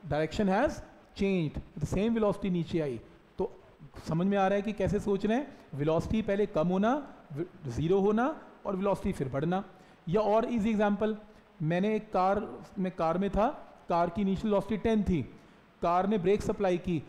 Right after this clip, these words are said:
टेन, नाइन, एट करते करते वो रुक गई वहाँ पर, ज़ीरो। मान लो यहाँ से यहाँ जा रही थी, ज़ीरो, रुक गई, अब वो वापस आ रही है, direction has changed, तो फिर से कार की डायरेक्शन चेंज हो गई, velocity starts increasing,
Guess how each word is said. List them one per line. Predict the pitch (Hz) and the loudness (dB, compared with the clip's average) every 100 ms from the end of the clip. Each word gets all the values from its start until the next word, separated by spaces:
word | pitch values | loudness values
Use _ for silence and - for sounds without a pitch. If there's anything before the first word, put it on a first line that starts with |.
| - - - | -12 -10 -2
टेन, | 214 214 208 | 2 2 2
नाइन, | 190 196 208 208 | 2 2 0 0
एट | 196 196 | 0 0
करते | 202 180 208 | -2 -2 -2
करते | 196 185 | 0 2
वो | 214 | 2
रुक | 220 220 | 2 2
गई | 247 226 | 0 2
वहाँ | 208 | 0
पर, | 190 180 | 0 -2
ज़ीरो। | 156 180 127 - - - - | 0 0 -2 -8 -18 -20 -8
मान | 147 160 | -4 -2
लो | |
यहाँ | 175 170 | 0 -2
से | 170 | 0
यहाँ | 190 185 | 0 0
जा | 190 | 0
रही | 196 | 0
थी, | 208 | -2
ज़ीरो, | 165 214 151 - - - - | 0 2 2 -2 -14 -20 -4
रुक | 170 | -2
गई, | 170 240 285 - - - - | 2 2 0 -6 -20 -20 -12
अब | 208 | -4
वो | 233 | 0
वापस | 208 208 294 | 0 0 0
आ | 247 220 | 2 2
रही | 220 | 2
है, | 196 160 | 0 2
direction | 175 - 226 | 0 0 0
has | 226 226 | 0 2
changed, | 220 165 - - - - _ | 2 2 -4 -12 -16 -20 _
तो | 196 | -4
फिर | - 185 | 0 -2
से | 165 165 | 0 0
कार | 147 190 185 | 0 0 0
की | 185 220 | -2 -2
डायरेक्शन | 180 175 233 | -2 -2 -2
चेंज | 196 180 196 | -2 0 0
हो | 208 | 2
गई, | 226 | 0
velocity | 208 180 233 233 220 | 0 0 0 -2 -4
starts | - 202 214 | 0 -2 0
increasing, | 233 202 196 175 | 0 0 0 0